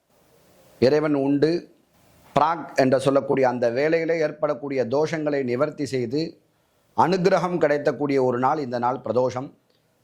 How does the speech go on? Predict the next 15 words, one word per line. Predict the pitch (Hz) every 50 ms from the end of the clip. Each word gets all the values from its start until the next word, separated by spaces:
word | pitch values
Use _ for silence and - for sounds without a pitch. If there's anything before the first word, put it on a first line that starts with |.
| _ -
அதனால் | 113 117 135 139 127 110 95 - - _ _ _ -
சிவ | - - - 139 151 185 190
வழிபாடு | 170 165 160 165 165 160 160 156 156 151 143
என்பது | 139 135 139 139 147 135 131
மிகவும் | 123 120 139 139 139 131
சிறந்தது. | - - 123 123 127 120 117 107 120 143 - - _ _ _ _ _ _ _ -
சிவ | - - 147 143 160 151 143 147
ஆலயங்கள் | 151 151 147 139 139 139 127 -
சென்று | 139 135 131 - 135 143 156 156 - _ _ _ _ _ _ _ _ _ _ _ _ -
சிவனை | - - 147 147 160 160 160 156
வழிபாடு | 139 131 131 143 151 147 143 139 139 127 - 131
செய்து | 123 120 117 139 151 156 - - _ _ _ _ _ _ _ _ _ _ - -
சிவன் | - - 156 175 180 185 160 175
சம்பந்தப்பட்டமான | 165 160 156 156 151 147 147 135 131 139 139 135 131 131 123 113 104 95 -
ஸ்தோத்திரங்கள் | - - 143 165 170 165 160 151 139 139 131